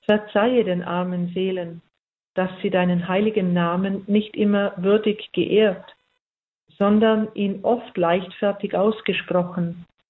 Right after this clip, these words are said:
und durch ein sündhaftes Leben sich des christlichen Namens unwürdig gemacht haben. Zur Genugtuung für diese ihre Sünden opfere ich dir alle Ehre auf,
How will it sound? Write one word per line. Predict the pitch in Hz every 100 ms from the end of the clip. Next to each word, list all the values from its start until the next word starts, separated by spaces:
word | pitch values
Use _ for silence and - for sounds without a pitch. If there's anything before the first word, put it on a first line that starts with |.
| _ _ _ _
und | 208 202 -
durch | 214
ein | 202 190
sündhaftes | 185 240 262 220 208 - 185
Leben | 185 180 190 220 226 240 _ _ _ _ _
sich | 233 -
des | 220 214
christlichen | 214 254 254 226 214 185
Namens | 175 170 175 202 202 -
unwürdig | - 262 247 190 180 180 175 -
gemacht | 185 175 175 175
haben. | 180 170 165 165 165 _ _ _ _ _ _ _ _ _ _ _ _ _ _ _ _ _ -
Zur | 214 202
Genugtuung | 208 254 277 - 208 190 180 175 -
für | 196 185
diese | 220 254 247
ihre | 214 214 202 185
Sünden | 185 185 196 208 220 - _ _ _ _ _
opfere | 220 - - 254 240
ich | 226 -
dir | 208 196 196
alle | 202 247
Ehre | - 185 196 220 175
auf, | 180 226